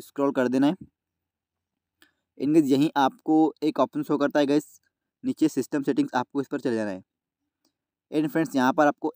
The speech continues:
एक्सेसिबिलिटी एक ऑप्शन शो करता है, आपको इस पर टैप कर देना है। एक्सेसिबिलिटी पे जाने के बाद गाइस, एक्सेसिबिलिटी में आपको यहीं एक ऑप्शन शो करता है, press power button to in calls, आपको इसे on कर देना है।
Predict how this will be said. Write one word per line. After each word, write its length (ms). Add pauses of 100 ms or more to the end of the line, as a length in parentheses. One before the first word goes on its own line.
एक्सेसिबिलिटी 640
एक 100
ऑप्शन 220
शो 140
करता 240
है, 40
आपको 180
इस 120
पर 80
टैप 240
कर 120
देना 180
है। 100 (1080)
एक्सेसिबिलिटी 600
पे 80
जाने 220
के 80
बाद 180
गाइस, 220
एक्सेसिबिलिटी 680
में 100
आपको 220
यहीं 200 (140)
एक 120
ऑप्शन 220
शो 100
करता 220
है, 100 (760)
press 240
power 220
button 240
to 80
in 260
calls, 180 (340)
आपको 320
इसे 140
on 200
कर 120
देना 180
है। 60